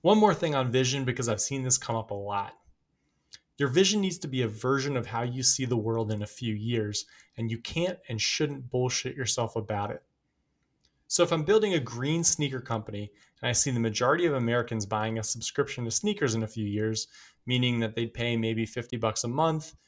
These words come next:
send in their sneakers when they're worn out, and get a new pair whenever they'd like, then I can build for that. I can focus on how to recycle rubber or how to find materials that recycle easily and cheaply. I can figure out how to lower my shipping footprint and all the other things that go along with this.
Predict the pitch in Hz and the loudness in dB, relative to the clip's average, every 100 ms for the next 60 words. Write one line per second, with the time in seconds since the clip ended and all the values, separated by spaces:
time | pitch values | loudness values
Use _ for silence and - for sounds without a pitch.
0 | - - 131 123 117 107 - 123 117 107 | -6 -2 2 2 0 -2 -2 -4 -2 -4
1 | 107 107 104 101 107 127 147 143 143 131 | -4 -4 -4 -4 0 4 4 4 -2 -6
2 | 120 113 113 117 - 123 117 110 107 104 | -2 0 0 -2 -2 -2 -2 -2 -4 -2
3 | 104 120 135 131 - _ _ _ _ _ | -2 2 2 0 -8 _ _ _ _ _
4 | - 127 131 131 - 147 151 156 127 151 | 0 2 2 -2 -4 -2 0 0 2 4
5 | 151 117 98 107 - _ _ _ _ - | 2 -2 -2 -4 -6 _ _ _ _ 0
6 | 135 143 127 143 131 127 113 107 123 143 | 2 2 2 2 2 -2 -2 0 2 4
7 | 147 - 131 120 127 113 120 151 - - | 4 4 2 0 -2 2 4 4 -2 -10
8 | _ _ - 98 131 139 131 131 123 120 | _ _ -10 2 4 4 4 0 0 -2
9 | - 123 120 113 127 131 - 123 123 120 | -4 -2 -2 -2 -4 -4 -2 -2 -2 0
10 | 120 110 113 110 110 - 117 - - - | 0 0 -2 -4 -4 -6 -6 -8 -12 -14
11 | _ _ _ - 131 120 170 156 147 147 | _ _ _ -2 0 0 0 2 2 2
12 | 151 131 120 123 139 127 113 147 143 117 | 0 0 2 2 2 2 0 -2 -4 -6
13 | - 151 - 139 139 156 131 131 143 123 | -4 -6 -6 -10 -10 -6 0 4 6 4
14 | 117 117 - 113 107 110 113 107 101 104 | 2 0 -2 -4 -4 -4 -2 -2 -2 -4
15 | 107 110 - 85 - - | -4 -6 -6 -2 0 0